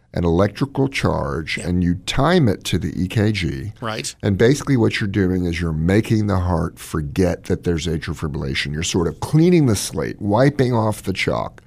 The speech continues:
Speaker 2: Right.
Speaker 1: And then waiting for the heart to come back. And sometimes you have to give five or six shocks.
Speaker 2: Okay.
Speaker 1: And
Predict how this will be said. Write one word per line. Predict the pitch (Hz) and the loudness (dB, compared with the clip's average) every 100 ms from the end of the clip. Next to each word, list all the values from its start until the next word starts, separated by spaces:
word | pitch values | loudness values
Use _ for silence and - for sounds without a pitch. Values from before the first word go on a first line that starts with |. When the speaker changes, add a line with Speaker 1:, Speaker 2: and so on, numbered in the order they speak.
| - | -4
Speaker 2:
Right. | 139 123 - - | -2 -2 -6 -6
Speaker 1:
And | 90 | -2
then | 92 85 | 0 0
waiting | 80 92 90 92 | 2 2 2 0
for | 90 | -2
the | 78 | -2
heart | 82 73 - | -4 -4 -6
to | |
come | - - 80 | -4 -4 -2
back. | 82 67 - | -2 -2 0
And | 101 | -2
sometimes | - 254 320 233 127 | 2 0 2 2 4
you | |
have | 107 - | 2 0
to | |
give | 90 85 | -2 -2
five | - 90 87 | 2 2 2
or | |
six | 90 73 - | 0 -2 -4
shocks. | - 50 - - _ _ - - - | -4 -6 -8 -18 _ _ -20 -18 -12
Speaker 2:
Okay. | 104 - 120 | -8 2 4
Speaker 1:
And | 117 110 - | 4 2 -4